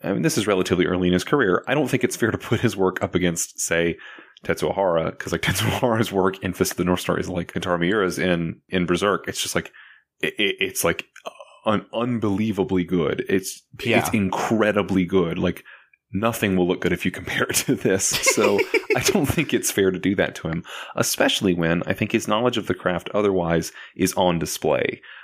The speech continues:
Speaker 1: Um, the way he uses some of his layouts and the way the pages are formed, and I think particularly, I know this is a weird thing to say, but, like,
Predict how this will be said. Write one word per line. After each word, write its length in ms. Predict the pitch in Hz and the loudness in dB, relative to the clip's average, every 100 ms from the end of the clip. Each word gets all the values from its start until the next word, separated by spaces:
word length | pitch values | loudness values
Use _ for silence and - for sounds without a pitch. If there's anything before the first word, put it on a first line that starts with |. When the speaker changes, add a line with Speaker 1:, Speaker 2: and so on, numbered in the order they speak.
| - | -8
Speaker 1:
Um, 460 | 87 82 80 85 - _ - | -2 -2 -2 -4 -10 _ -2
the 80 | |
way 160 | 104 117 | 0 2
he 100 | 120 | 0
uses 300 | 117 104 101 | 0 0 0
some 120 | 104 | 0
of 60 | 92 | 2
his 140 | 90 | 0
layouts 640 | 92 87 90 92 - - - - - - - | 2 2 2 0 -2 -10 -12 -20 -20 -18 -4
and 280 | 95 87 - | -2 -2 -4
the 200 | - 113 | -6 -2
way 280 | 92 90 95 | 0 0 0
the 100 | 95 | 2
pages 420 | 92 101 92 90 | 0 0 0 0
are 80 | 90 | 0
formed, 460 | - 92 90 85 85 | -2 0 0 0 -2
and 120 | 98 | -2
I 60 | 92 | 0
think 260 | 120 117 | -2 -4
particularly, 1300 | - - - - 160 - 170 147 123 107 98 95 107 - - - | -6 -6 -4 -2 -2 -2 0 2 2 4 4 2 -2 -10 -16 -2
I 40 | |
know 60 | 87 | -2
this 160 | - | 0
is 60 | 85 | -2
a 40 | |
weird 220 | 87 90 | 2 0
thing 120 | 87 82 | 0 -4
to 60 | |
say, 240 | - 78 - - - _ | -2 -2 -4 -14 -20 _
but, 140 | 98 85 | -4 0
like, 380 | 90 87 - | 0 0 -4